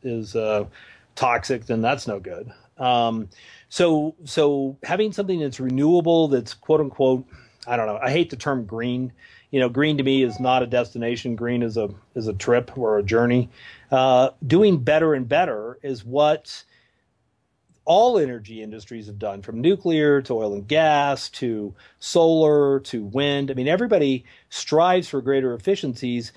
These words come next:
because it makes better business sense. And then the environmental impact is also lessened. And, you know, I've talked to thousands of oil guys and traveled the world. I've been,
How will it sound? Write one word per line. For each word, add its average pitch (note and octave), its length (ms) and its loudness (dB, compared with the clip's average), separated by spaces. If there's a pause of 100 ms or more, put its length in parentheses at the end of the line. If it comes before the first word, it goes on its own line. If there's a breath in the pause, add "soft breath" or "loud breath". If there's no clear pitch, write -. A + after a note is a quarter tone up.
(580 soft breath)
because E3+ 440 2
it E3+ 120 0
makes D3 320 -4 (140)
better A#2+ 280 0
business A2 520 -8
sense. - 540 -16 (280)
And C#3+ 140 2
then F3 160 4
the E3 80 4
environmental D3+ 560 2
impact A#2 440 -4
is A#2+ 140 -4
also A2+ 260 0
lessened. A#2+ 480 0 (540 loud breath)
And, D#3 380 0
you E3+ 80 -2
know, D#3+ 160 2
I've D3+ 240 -2
talked C#3 300 -4
to B2 420 -2 (280 soft breath)
thousands D3+ 480 0
of A2+ 120 -6
oil A#2+ 240 -2
guys A2+ 380 -4
and G2 60 -14
traveled C#3 380 0
the B2+ 40 -6
world. A#2 400 -2
I've G#2 40 -8
been, B2 200 -4